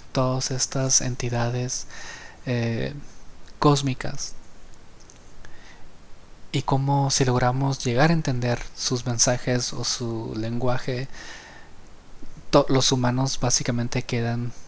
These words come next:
eh, locos, o se vuelven locos al tratar de entender todo ese tipo de, de misterios.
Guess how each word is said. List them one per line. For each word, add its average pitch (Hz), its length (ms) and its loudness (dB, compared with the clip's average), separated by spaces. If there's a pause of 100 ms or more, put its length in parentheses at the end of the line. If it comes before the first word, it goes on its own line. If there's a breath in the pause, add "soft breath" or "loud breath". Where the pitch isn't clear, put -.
(260)
eh, 117 180 -4
locos, 135 440 -2
o 131 60 -2
se - 100 4
vuelven 147 420 4
locos - 460 -4 (540)
al 120 200 0
tratar 123 360 0
de 131 60 2
entender 113 560 0 (560)
todo 123 220 4
ese - 280 -4
tipo 127 320 -4
de, 117 180 -2
de 117 120 -2
misterios. 120 600 -4